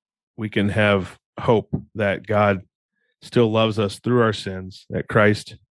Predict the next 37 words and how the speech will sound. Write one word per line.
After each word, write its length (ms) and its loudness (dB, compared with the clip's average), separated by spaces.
died 300 2
for 340 2
us 300 -6
because 680 0
we're 120 0
sinners. 600 -2
Even 160 0
though 100 2
he 80 4
was 140 0
perfect, 420 0
he 80 -6
knew 220 0
we 100 -4
needed 300 0
him, 220 0
and, 600 -2
and 200 -4
we 100 -2
can 160 -6
find 260 -2
hope 240 0
in 80 -8
him 160 -8
through 360 -2
our 400 -2
trials 560 0
and 240 -14
trivial 380 4
times 420 -2
in 100 -2
life 340 0
and 180 -4
whatever 340 -2
might 200 -4
happen. 380 -4
So, 400 -4